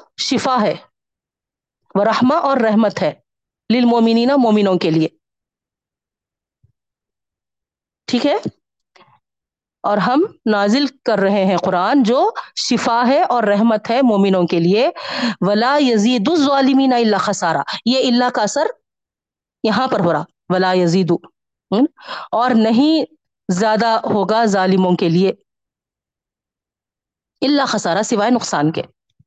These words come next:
الا خسارہ، سوائے نقصان کے۔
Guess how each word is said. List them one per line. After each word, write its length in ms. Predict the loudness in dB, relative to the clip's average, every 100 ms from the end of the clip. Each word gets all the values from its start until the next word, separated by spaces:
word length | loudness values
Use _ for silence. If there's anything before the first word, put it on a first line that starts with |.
| _ _ _ _ _ _ _ -4
الا 300 | 0 2 0
خسارہ، 420 | -2 -2 0 0 -2 -6 -10
سوائے 420 | -4 0 2 0 -4 -6 -4
نقصان 400 | -4 -2 -2
کے۔ 120 | -2